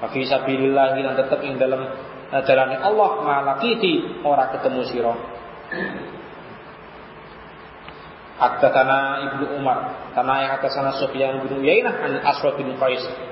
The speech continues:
an Jundub bin Abdullah al-Bajali, nahwahu ing sepadane hadis. Haddatsana Muhammad bin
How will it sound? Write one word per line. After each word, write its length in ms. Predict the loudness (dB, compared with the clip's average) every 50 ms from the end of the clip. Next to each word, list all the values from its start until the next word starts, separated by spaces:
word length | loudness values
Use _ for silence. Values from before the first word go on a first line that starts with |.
| -6
an 240 | -6 -6 -6 -4 -2
Jundub 400 | 0 0 2 2 2 4 4 2 2 0
bin 80 | 0
Abdullah 480 | 0 -2 0 0 0 2 4 4 4 4
al-Bajali, 880 | 4 2 2 4 4 4 6 6 4 4 4 2 2 4 4 4 4
nahwahu 400 | 2 2 2 2 2 2 2 2
ing 160 | 2 0 0 0
sepadane 400 | 0 0 2 0 0 -2 -4 -6
hadis. 320 | -8 -8 -6 -8 -8 -8 -8 -12 -14 -14 -16 -16 -10 -6
Haddatsana 640 | -4 -4 0 2 2 4 4 4 4 4 2 0 0
Muhammad 400 | 0 0 2 2 2 2 2 2
bin 80 | 2